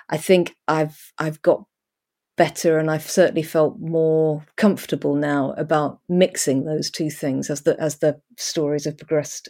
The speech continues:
and, and as the books have gone on. But yeah, you really have to do, have to give, um, a lot of consideration to those characters, I think, to make them fresh, um, to keep them surprising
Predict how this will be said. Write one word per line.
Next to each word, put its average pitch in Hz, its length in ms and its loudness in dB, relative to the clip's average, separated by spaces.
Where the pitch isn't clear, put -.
and, 151 400 -8
and 165 140 -4
as 160 140 -4
the 156 80 -12
books - 240 -2
have 160 140 -6
gone 160 200 -2
on. 165 240 -4
But 214 140 6
yeah, 262 120 8
you 254 240 6
really 277 300 4
have 233 220 0
to 220 100 -2
do, 214 440 0
have 214 200 -4
to - 80 -4
give, 202 440 2
um, 180 460 -2
a 208 80 6
lot 214 320 6
of 185 100 -6
consideration 185 920 2
to 185 100 -2
those 147 320 0
characters, 143 500 -8
I 147 80 -4
think, 147 280 -8
to - 80 -4
make 196 340 4
them 170 120 -8
fresh, 143 680 -6
um, 175 520 -8
to 190 100 -8
keep - 440 -2
them 170 300 -2
surprising 208 800 2